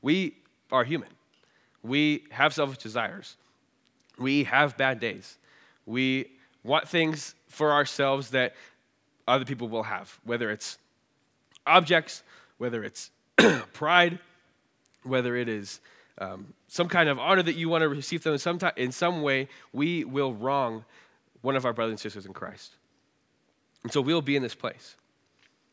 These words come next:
We will be in the place of needing to be forgiven. We're human and we'll hurt pe-, people. And naturally, like we said in the intro, like,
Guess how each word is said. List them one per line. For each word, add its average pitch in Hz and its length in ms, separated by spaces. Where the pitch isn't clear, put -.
We 131 80
will 151 80
be 160 80
in 160 60
the 147 80
place 131 240
of 117 80
needing 147 220
to 156 60
be 143 120
forgiven. 110 400
We're 113 140
human 147 340
and 120 100
we'll 110 100
hurt 131 240
pe-, 107 100
people. - 340
And 127 160
naturally, 139 520
like 131 160
we 143 60
said 160 180
in 151 60
the 143 60
intro, 160 280
like, 135 200